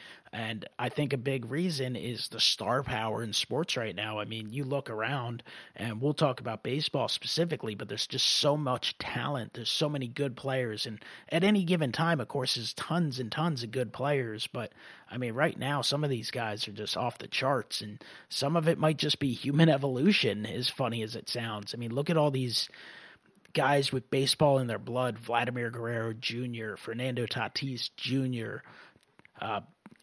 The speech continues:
Bo Bichette, Biggio. I mean, you have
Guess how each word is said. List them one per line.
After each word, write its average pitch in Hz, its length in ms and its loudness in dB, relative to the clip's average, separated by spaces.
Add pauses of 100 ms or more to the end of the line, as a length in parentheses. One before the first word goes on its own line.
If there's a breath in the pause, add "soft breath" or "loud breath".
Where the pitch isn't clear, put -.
(160)
Bo 135 180 4
Bichette, 113 640 0 (640 soft breath)
Biggio. 120 720 2
I - 60 -4
mean, 113 180 -2
you 120 140 -2
have 120 320 -2